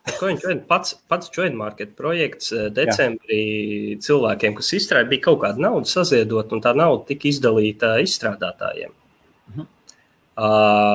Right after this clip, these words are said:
Speaker 1: un, un, un, un, un tad beidzot pa mani atcerējos, jo tur bija viena iepriekš reize, kad arī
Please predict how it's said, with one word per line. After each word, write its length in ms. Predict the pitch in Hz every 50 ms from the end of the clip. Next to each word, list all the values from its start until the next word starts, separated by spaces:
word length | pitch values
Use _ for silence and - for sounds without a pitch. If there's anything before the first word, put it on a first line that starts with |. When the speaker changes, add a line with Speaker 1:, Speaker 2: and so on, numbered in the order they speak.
| 104 104 104 101 101 101 101 104
Speaker 1:
un, 100 | 107 107
un, 240 | 113 113 110 110 110
un, 220 | 110 110 110 110 110
un, 180 | 110 107 107 - - _ _ _ _ _ _ _ -
un 80 | 107
tad 100 | - 104
beidzot 380 | - 156 160 151 - 110 95 -
pa 100 | - 120
mani 220 | 117 131 117 104
atcerējos, 460 | 120 - - - 214 214 190 147 - 131
jo 60 | 117 -
tur 100 | 127 123
bija 220 | 135 135 123 113
viena 220 | 110 110 123 143
iepriekš 380 | 143 143 117 107 - - - - 113 107 107 110
reize, 320 | 123 127 131 131 127 -
kad 160 | - 110 104 -
arī 240 | 127 120 107 101